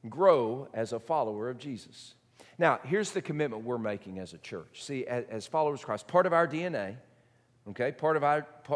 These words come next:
part of our D N A is to make disciples. We live the mission when we make disciples. Now, making disciples is you and me, as followers of Christ,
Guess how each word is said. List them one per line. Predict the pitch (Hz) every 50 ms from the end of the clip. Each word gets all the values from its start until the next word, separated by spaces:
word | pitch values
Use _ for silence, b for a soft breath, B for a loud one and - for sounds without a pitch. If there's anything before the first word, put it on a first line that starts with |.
| - - -
part | - - 170 185 202 196 -
of | 151 151 - -
our | 139 143 151 156
D | 131 123 143 156
N | 165 160
A | 165 185 208 165 110 113 135 131 b b b b b b b b b b -
is | 135 131 131 135 139 135 131 -
to | - - 135
make | 127 120 123 120 -
disciples. | 147 143 - - 175 175 - - - - - - - - _ _ _ _ _ _ _ _ _ _ _ _ _ _ _ _ _ _ _ _ _ _ _ -
We | 120 135 139
live | 147 160 151 120
the | 135
mission | 143 185 214 - 143 135
when | 135
we | 139 139
make | 139 139 139 139
disciples. | - 139 - - 180 160 117 110 104
Now, | 135 131
making | 139 165 202 190 - 170 151
disciples | 139 131 - 214 226 220 - 143 147 160 147 - B B B B B
is | B 170 165 175 170 160 135 - - -
you | 139 143 196 226 214 180 156 151 175 196 202 175 - - - -
and | 147 175 180
me, | 160 139 123 120 135 156
as | 143 123
followers | - 156 156 160 170 156
of | - -
Christ, | 139 135 143 131